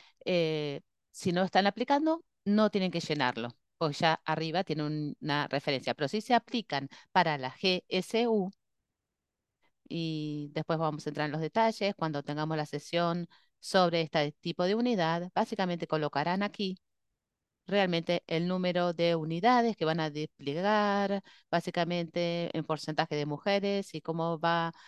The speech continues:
aumentar con el tiempo si están haciendo una G S U durante tres años, pero vamos a entrar más en detalle cuando tengamos una sesión específica para la G S U. Gracias, Deb, y volvemos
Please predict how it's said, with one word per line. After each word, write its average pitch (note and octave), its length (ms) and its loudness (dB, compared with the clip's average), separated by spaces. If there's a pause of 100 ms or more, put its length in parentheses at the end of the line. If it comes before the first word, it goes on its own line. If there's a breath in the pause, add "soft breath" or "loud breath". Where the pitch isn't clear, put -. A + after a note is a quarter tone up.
(100)
aumentar E3 400 2
con E3 160 -2
el D#3+ 120 -2
tiempo G3 480 2
si D#3+ 200 -6
están E3 260 -2
haciendo D#3+ 520 -2
una D#3 280 -2
G D#3 200 -2
S D3+ 260 -6
U D3+ 140 -2
durante D3 360 -6
tres D#3+ 260 -4
años, G3 440 0 (240 loud breath)
pero B3 120 0
vamos C4+ 260 0
a G3+ 60 0
entrar F3 340 0
más E3+ 220 -4
en F3+ 80 -4
detalle E3 400 -2
cuando E3 240 -2
tengamos F3+ 580 -4
una A#3 200 0
sesión D#3+ 340 -4
específica F3+ 580 -4
para D#3+ 300 0
la D#3 360 0
G D3+ 220 0
S C#3 220 -4
U. B2+ 120 -2 (220 loud breath)
Gracias, A#3 300 4
Deb, A#3 180 4 (320 loud breath)
y A3+ 240 0 (180)
volvemos F3 640 0